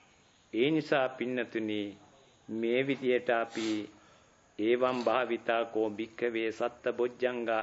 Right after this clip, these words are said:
ඒවම් බහුලීකතා විඥා විමුක්තිම් පරිපූර්ණේන්ති." විඥා විමුක්ති නැ-, නැමැතියේ අපට රහත් ඵලයටපත් වෙන්නත්,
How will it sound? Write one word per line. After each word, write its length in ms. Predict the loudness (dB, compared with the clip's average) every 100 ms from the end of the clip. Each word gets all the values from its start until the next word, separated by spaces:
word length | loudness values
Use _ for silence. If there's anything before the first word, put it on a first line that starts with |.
| -2
ඒවම් 400 | 0 2 0 -2
බහුලීකතා 800 | -2 -2 -2 -2 -2 -2 -2 0 0
විඥා 460 | -4 -6 -2 -2 -2
විමුක්තිම් 680 | -6 -8 -10 -12 -8 -6 -6
පරිපූර්ණේන්ති." 1080 | -4 -6 -6 -6 -6 -6 -6 -8 -12 -12 -14 -20 -20 _ _ -20 -20 -20 -20 -4
විඥා 440 | -4 2 4 4
විමුක්ති 480 | 4 4 4 4 4
නැ-, 280 | 4 2 -2 -12
නැමැතියේ 800 | -2 0 2 0 0 2 2 0 -6 -20 _ _ _ _ _ -12
අපට 320 | -8 -6 -2 -2 -2 -8 _
රහත් 300 | -6 -6 -8 -8
ඵලයටපත් 760 | -6 -4 -4 -8 -10 -10 -10 -10
වෙන්නත්, 300 | -10 -10